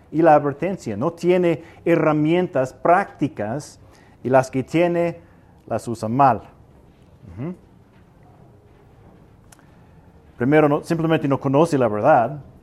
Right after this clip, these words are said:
porque no comienza con, con Dios como el centro del universo. Tal vez piensa que el, el mundo gira, ¿no?, a su alrededor.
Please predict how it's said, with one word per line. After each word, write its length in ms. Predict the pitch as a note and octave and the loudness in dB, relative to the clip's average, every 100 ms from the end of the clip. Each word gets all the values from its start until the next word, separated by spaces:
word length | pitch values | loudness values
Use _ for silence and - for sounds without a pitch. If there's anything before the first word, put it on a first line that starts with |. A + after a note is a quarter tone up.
| _ - | _ -4
porque 400 | C3 C3 B2+ A#2+ | -4 -4 -4 -2
no 260 | B2 D3+ | 0 -2
comienza 580 | D3+ A#2+ B2 D#3+ D#3+ C3 | -2 -4 0 0 -2 -6
con, 300 | C3+ B2+ C3+ - - - - | -4 -6 -6 -12 -20 -20 -12
con 180 | B2+ C3 | -6 -4
Dios 400 | A#2 D#3 D#3+ D#3 | 2 4 4 2
como 220 | C3 B2+ | -4 -6
el 100 | A#2 | -6
centro 560 | - - D#3 D#3 C#3 B2 | -8 -4 -4 -2 -2 -2
del 180 | A#2+ A#2+ | -2 -2
universo. 760 | A#2+ A#2 D#3+ E3+ - B2+ F2 | -4 0 2 2 -2 -6 -6
Tal 160 | - A#2+ | -6 -4
vez 160 | B2 - | -4 -6
piensa 340 | B2 B2 - | -6 -6 -8
que 180 | - C3 | -4 -4
el, 100 | G#2+ - - | -4 -12 -12
el 100 | A2 | -6
mundo 260 | C3 C#3 C3 | -4 -2 -4
gira, 420 | - D3+ A#2+ F#2+ | -2 0 0 -4
¿no?, 260 | A2+ C3+ B2+ | -8 -6 -4
a 120 | A2 | -4
su 220 | - C3 | -2 0
alrededor. 760 | A#2 A#2 A#2 A2+ D3 G3 C3 | 0 0 -2 -2 2 2 2